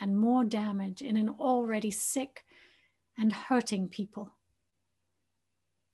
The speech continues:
Annihilating your enemy doesn't make the problem go away. Only negotiation, discussion, listening, advocacy,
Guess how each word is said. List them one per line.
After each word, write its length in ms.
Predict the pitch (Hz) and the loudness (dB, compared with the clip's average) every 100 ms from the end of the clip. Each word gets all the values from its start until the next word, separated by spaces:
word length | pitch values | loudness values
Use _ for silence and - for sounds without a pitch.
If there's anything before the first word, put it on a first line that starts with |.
| - | 8
Annihilating 760 | 262 269 285 330 311 294 285 | 12 12 12 10 8 10 10
your 140 | 254 247 | 10 8
enemy 340 | 262 285 262 | 12 12 12
doesn't 540 | 208 262 294 320 285 240 | 10 10 10 10 10 10
make 300 | 262 254 - | 8 8 2
the 100 | 233 | -2
problem 480 | - 254 240 233 | 8 10 10 8
go 160 | 240 233 | 6 8
away. 420 | 233 262 254 220 - - - | 8 10 10 8 2 -14 2
Only 540 | 285 294 311 302 294 269 | 12 12 12 12 12 10
negotiation, 1040 | 233 202 233 214 226 226 269 - 285 269 262 - _ _ _ _ _ | 6 6 6 6 4 6 6 6 6 6 4 -6 _ _ _ _ _
discussion, 800 | - - - 277 - - 233 220 | -10 -8 0 2 2 4 4 6
listening, 640 | 214 285 - 262 262 262 - - _ _ _ _ _ _ | 6 6 8 10 10 6 0 -14 _ _ _ _ _ _
advocacy, 880 | - 269 226 269 240 - 247 233 220 | 4 4 6 2 0 0 0 0 -2